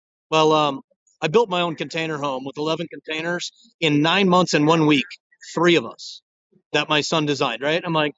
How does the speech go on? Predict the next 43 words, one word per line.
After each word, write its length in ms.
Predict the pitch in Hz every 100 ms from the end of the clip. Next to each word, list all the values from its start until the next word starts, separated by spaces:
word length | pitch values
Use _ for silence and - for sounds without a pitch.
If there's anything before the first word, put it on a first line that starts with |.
| _ _
and 80 | 277
I 80 | 339
just 160 | 370
mentioned 340 | 220 208 - 208
that 200 | 220 220
part 160 | 196
of 80 | 214
my 80 | 175
intro, 420 | 185 196 202 208
been 140 | 190 196
in 60 |
manufacturing 540 | 196 202 190 196 185 175
my 20 |
whole 100 | 190
life, 260 | 185 190
certified 460 | - 185 165 190 180
welder, 440 | 185 180 170 175 - _ _ _
got 160 | 180 185
a 60 | 175
degree 340 | 160 170 190
in 100 | 180
doing 220 | 175 185
what 140 | 185 180
I 100 | 170
do 140 | 180
today, 440 | 175 165 165 170
worked 220 | 165 180 -
for 100 | 180
the 100 | 160
world's 380 | 180 180 165 -
largest 420 | 160 175 170 -
computer 580 | 151 - 175 175 135 131 _ _ _ 190 -
semiconductor, 720 | 190 180 175 175 175 - 190
and 80 | 170
they're 100 | 170
like, 220 | 160 -
"Yeah, 200 | 175 180
sure, 400 | - 160 160 160
this 180 | 160 156
guy 260 | 170 160 160
doesn't 160 | 156
know 100 | 147
anything." 220 | 151 156